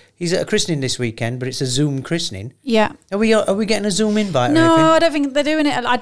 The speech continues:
Speaker 1: Oh, come
Speaker 2: they're doing a
Speaker 1: on.
Speaker 2: live thing.
Speaker 1: Come on.
Speaker 2: No, um, but yeah, Heidi and Josh,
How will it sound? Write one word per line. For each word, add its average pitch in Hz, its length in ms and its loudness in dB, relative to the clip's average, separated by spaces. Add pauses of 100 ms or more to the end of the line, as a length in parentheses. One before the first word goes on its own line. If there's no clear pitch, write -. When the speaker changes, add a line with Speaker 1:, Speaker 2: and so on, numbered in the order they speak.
Speaker 1:
Oh, 143 220 -2
come 196 280 2
Speaker 2:
they're 175 100 4
doing 175 260 6
a 175 40 6
Speaker 1:
on. 175 80 4 (100)
Speaker 2:
live 233 200 2
thing. 226 300 -2
Speaker 1:
Come 226 300 2
on. 196 340 4
Speaker 2:
No, 226 340 0
um, 233 420 2
but 233 100 -2
yeah, 226 180 6
Heidi 240 280 0
and 226 80 -2
Josh, - 480 -2